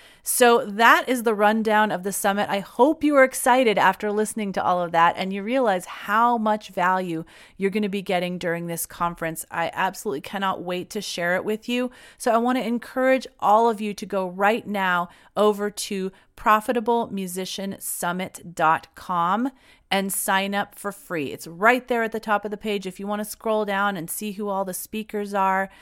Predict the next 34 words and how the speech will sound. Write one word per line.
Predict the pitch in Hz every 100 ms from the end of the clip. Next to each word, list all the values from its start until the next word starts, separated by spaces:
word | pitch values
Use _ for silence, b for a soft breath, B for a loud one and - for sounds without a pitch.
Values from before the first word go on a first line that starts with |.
| B B B
and | 185 170 170
get | 202 202
more | 214 214
information, | 208 202 202 190 185 185 - 196 190 165
then | 165 170
feel | - 233 226
free | 226 208 202
to | 185
do | 180 180
that. | 180 - B B B
But | 202 180
please | - - 277 277 214
go | 214
sign | 208 - 185 190
up | 175
right | 175 170
now, | 175 160 160
profitable | 226 254 262 226 214
musician | 190 180 180 - 175
summit | - 170 170 -
dot | - 147 -
com. | - 202 202 -
I | -
cannot | - - 247 240 -
wait | 202 208 196 - B B B
for | -
you | 208 190 190
to | -
learn | 180 180 208 208 208
from | - 175 -
all | 185 202 214
these | 190 180
amazing | 175 175 165 190 185 -
experts. | 170 - - 190 180 -